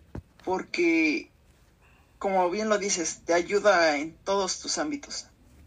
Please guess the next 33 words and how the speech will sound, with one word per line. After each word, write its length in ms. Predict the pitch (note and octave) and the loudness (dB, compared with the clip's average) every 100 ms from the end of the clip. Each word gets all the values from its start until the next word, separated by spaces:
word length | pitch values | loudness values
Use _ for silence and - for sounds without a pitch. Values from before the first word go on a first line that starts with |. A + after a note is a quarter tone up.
| - _ | -20 _
Entonces, 680 | F#3 F3+ E3+ G3+ G3 G3 - | -12 -12 -2 0 0 -4 -4
este, 680 | F3 - - - - - - _ _ _ _ | -6 -6 -6 -4 -4 -6 -12 _ _ _ _
la 140 | - F#3+ | -4 -2
empresa 460 | F#3 - G3+ G#3 | -2 -4 -4 -2
se 140 | G3 F3 | -4 -6
enfocó 360 | D#3+ D3+ - | -6 -6 -4
muy 180 | F3 F3+ | -4 -2
bien 200 | E3+ E3+ | 0 0
en 100 | E3 | 0
eso 320 | D#3+ - - - | 0 -2 -4 -6
y 100 | E3 | -4
lo 140 | D3+ | -2
entendió 400 | D#3 D3 D3+ D#3 | -2 -4 -4 -2
muy 160 | E3 E3+ | -2 0
bien, 200 | E3+ G3 - - - - _ | -2 -4 -12 -20 -20 -20 _
que 160 | - E3 | -2 0
si 320 | - F3 - _ _ _ - - | 0 -2 -8 _ _ _ -8 0
apoya 580 | F3+ - G3+ G3+ G#3 | 0 0 0 2 4
a 60 | E3 | 2
sus 200 | - D3 | 0 -6
trabajadores, 800 | D3 C#3+ D3+ D#3+ D#3+ E3 D#3+ - - - - - - - - _ _ | -4 -4 -4 -4 -4 -6 -8 -16 -20 -20 -20 -20 -20 -20 -20 _ _
pues, 520 | E3+ E3+ - - - - _ _ _ | -6 -2 0 -2 -8 -20 _ _ _
obviamente 460 | - G3 F#3+ F3+ - | 0 0 0 -4 -6
tienen 260 | F#3 F3+ | -4 -4
un 160 | F3 F3 | -4 -2
rendimiento 540 | E3 D3+ D3 D#3 D#3+ | -4 -4 -4 -4 -4
mejor 320 | - C3+ C#3+ C#3+ | -8 -8 -6 -6
en 100 | C#4+ | -6
su, 340 | - - - - _ _ | -8 -10 -14 -20 _ _
en 120 | D3+ | -4
su 360 | - - - C#3+ | -2 -2 -4 -4
ámbito 280 | D#3+ D3+ D3 | -4 -4 -2
laboral. 340 | C#3 C3 - | -2 -4 -12